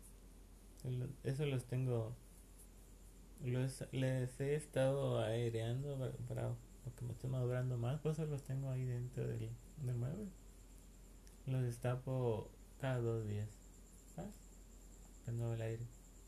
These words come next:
va madurando. Y sí, es de la, de la primera vez que fumamos este ocho hasta ahorita, sí siento que, que ha estado más fuerte ahorita.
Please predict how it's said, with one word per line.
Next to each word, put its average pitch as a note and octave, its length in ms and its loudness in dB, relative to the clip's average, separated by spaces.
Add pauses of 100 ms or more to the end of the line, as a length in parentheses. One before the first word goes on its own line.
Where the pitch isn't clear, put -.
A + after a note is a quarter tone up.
va A#2 100 2
madurando. A2+ 560 2 (840)
Y B2 120 6
sí, C#3+ 260 2
es C#3+ 140 0 (280)
de C3+ 160 4
la, B2 240 6
de C3 160 6
la B2+ 120 4
primera E3+ 300 4
vez F3 140 4
que D#3 100 0
fumamos C#3 560 2
este C3+ 200 0
ocho C3 440 4
hasta A#2 260 2
ahorita, F3+ 400 0 (300)
sí C#3+ 100 0
siento C3 360 0 (160)
que, A2 200 0 (2250)
que B2+ 80 4
ha C3 40 6
estado C3 300 2
más B2+ 220 4
fuerte A#2+ 280 2
ahorita. A2 340 0